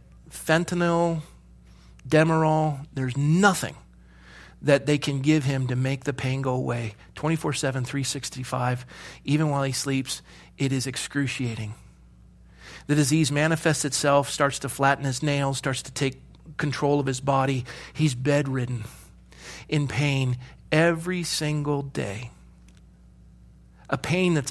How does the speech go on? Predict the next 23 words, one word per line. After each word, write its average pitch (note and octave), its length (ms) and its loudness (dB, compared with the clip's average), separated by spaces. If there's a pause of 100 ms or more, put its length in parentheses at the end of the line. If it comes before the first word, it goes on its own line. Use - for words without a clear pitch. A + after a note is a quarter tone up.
unimaginable D3 640 2
to C#3 100 -6
most C3+ 300 -2
of D3+ 60 -4
the C#3+ 80 0
people C3+ 320 -4
in C3 80 -2
the C3 80 -6
room. C3 320 -2 (360)
Maybe E3 600 2
once D3+ 400 0
or C#3+ 40 0
twice C#3 400 2
for - 180 -4
a C3 40 -2
brief D#3 320 2
moment D3 320 2
we've C3 140 -2
experienced C#3+ 500 -4
the C#3+ 80 -4
level C#3 340 2
of C3+ 100 -4
that. B2+ 220 -2